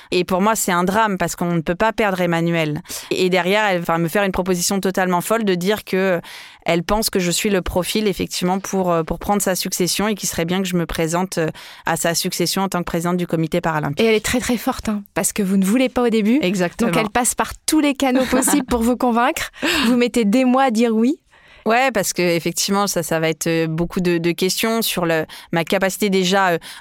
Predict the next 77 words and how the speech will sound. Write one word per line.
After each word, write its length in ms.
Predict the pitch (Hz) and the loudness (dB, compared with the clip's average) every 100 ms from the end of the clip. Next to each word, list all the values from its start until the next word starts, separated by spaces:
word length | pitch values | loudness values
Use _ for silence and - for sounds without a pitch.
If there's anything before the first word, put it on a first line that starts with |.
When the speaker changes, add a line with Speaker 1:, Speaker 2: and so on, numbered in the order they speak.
| - | -2
Speaker 1:
organisationnelle 880 | 190 196 190 196 190 180 196 196 180 | 2 2 2 2 2 2 0 2 2
à 60 | |
endosser 360 | 170 170 170 180 | 2 0 0 0
ce 120 | - | 0
rôle, 300 | 196 233 247 | 2 2 2
parce 220 | 180 165 | 0 -2
que 80 | - | -2
je 120 | 165 | 0
sais 260 | 175 - 202 | 0 0 0
que 120 | 190 | 0
je 140 | 165 175 | 0 -2
veux 80 | |
devenir 340 | 165 170 170 170 | 0 0 0 2
maman. 340 | 180 208 269 - _ - | 2 2 2 -2 _ -6
Euh, 180 | - 170 | -2 0
à 80 | 170 | 2
l'époque, 460 | 170 160 180 - | 0 0 -2 0
euh, 80 | 165 | 0
voilà, 180 | 160 180 | 2 0
je 100 | 165 | 0
n'ai 60 | 160 | -2
pas 100 | 170 | -2
encore 260 | 165 180 165 | -2 0 0
Anna 360 | 170 185 185 | 2 2 2
et, 60 | 170 | 0
et 100 | 156 | 0
c'est 200 | 147 170 | -2 0
le 120 | 160 | 0
projet. 580 | 156 - 180 185 240 262 - - - - | 0 2 2 2 2 0 -4 -12 -12 -2
Il 40 | |
y 40 | 170 | 0
a, 300 | 170 170 170 | 2 2 2
euh, 160 | 160 160 | 2 2
mon 200 | 160 160 | 0 0
travail, 600 | - 175 214 262 269 202 - | 0 2 2 2 0 -2 -2
il 100 | 175 | 0
y 60 | |
a 80 | 160 | 0
mon 160 | 165 165 | 0 0
sport, 340 | - 220 247 | 0 2 2
Speaker 2:
Oui, 60 | 233 | 2
Speaker 1:
il 20 | |
y 40 | |
a 40 | 175 | 2
Speaker 2:
parce 140 | 165 | 2
Speaker 1:
le 20 | |
Speaker 2:
que 100 | 156 | 0
Speaker 1:
projet. 220 | 240 170 165 | 0 0 0
Speaker 2:
vous 80 | |
travaillez, 560 | 190 262 262 262 277 240 | 0 2 2 2 2 2
euh, 180 | 202 190 | 2 0
vous 140 | 190 | 0
êtes 60 | 208 | 0
Speaker 1:
Chez 120 | - | 2
Speaker 2:
agent 320 | - 196 - | 2 2 2
Speaker 1:
E 40 | 233 | 2
D 0 | |
F. 40 | |
Speaker 2:
E 60 | 294 | 2
D 140 | 359 | 0
F 80 | - | 0
aussi 100 | 294 | 0
Speaker 1:
Exactement. 460 | 294 403 294 - 294 | 2 4 2 0 0
Speaker 2:
en 20 | |
parallèle. 220 | 302 262 | 2 0
Speaker 1:
Je 80 | 208 | 2
suis 80 | 190 | 2
agent 340 | 185 196 214 | 2 2 0
E 40 | |
D 180 | 196 208 | 2 0
F 80 | 196 | 0
en 60 | 185 | 0
parallèle 360 | 180 175 185 | 0 0 0
de 100 | 180 | 0
ma 140 | 170 165 | 0 0
carrière 260 | 165 160 | -2 -2
sportive. 600 | - 175 - - 277 214 | -2 -4 -2 -2 2 0